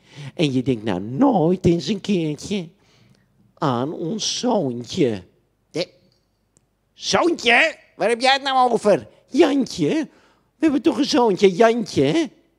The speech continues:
Oh ja, Jantje, ja, dit is toch jouw zoontje? Nou, dit is ook jouw zoontje. En die kan nou helemaal niet buiten spelen. Hè? En er moet toch zoveel binnen doen, nou, niks is open.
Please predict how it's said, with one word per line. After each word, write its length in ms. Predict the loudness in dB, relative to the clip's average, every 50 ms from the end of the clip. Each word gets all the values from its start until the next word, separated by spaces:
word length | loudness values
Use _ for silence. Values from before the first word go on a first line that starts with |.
| _ _ _ _ _ _ _ -20 -18 -16
Oh 120 | -16 -16
ja, 140 | -14 -16 -16
Jantje, 460 | -12 -10 -10 -8 -8 -10 -10 -12 -8
ja, 160 | -8 -8 -8 -8
dit 140 | -10 -6 -6
is 100 | -6 -6
toch 140 | -6 -4 -2
jouw 220 | -2 0 0 -2
zoontje? 680 | -4 -2 -4 -4 -4 -6 -6 -2 0 0 0 0 -4 -10 _ _ _ _ _ _ _
Nou, 180 | 4 4 4 4
dit 140 | 4 2 2
is 140 | 4 6
ook 140 | 6 6 6
jouw 260 | 4 2 2 4 2
zoontje. 720 | 0 2 2 2 2 2 0 -2 -2 -2 0 0 0 -2 -6 -10 -18 -16 -14 -14 -6 -2
En 140 | 0 0
die 160 | 0 -2 -4 0
kan 160 | 0 0 0
nou 180 | 0 0 0
helemaal 300 | 0 0 0 -2 -4 -4
niet 180 | -2 -4 -2 2
buiten 420 | 2 2 2 2 -2 -2 -4 -8
spelen. 600 | -8 -10 -4 -4 -4 -4 -4 -6 -6 -8 -8 -12 _ -20 _ _ _ _ _ _ _
Hè? 340 | _ -4 -4 -4 -4 -8 -16 _ _ _ _
En 220 | _ -2 -2 0 0
er 60 | -2
moet 160 | -2 -2 -2
toch 120 | -2 -4 -2
zoveel 400 | -2 -4 -2 -2 -2 -2 -2 0
binnen 440 | 2 4 4 4 4 -2 -2 -2
doen, 200 | -2 -4 -4 -2
nou, 200 | -6 -6 -6 -6
niks 300 | -6 -6 -6 -6 -6 -6
is 160 | -6 -4 -2 -2
open. 640 | -2 0 -2 -4 -2 -2 -4 -4 -2 -4 -8 -10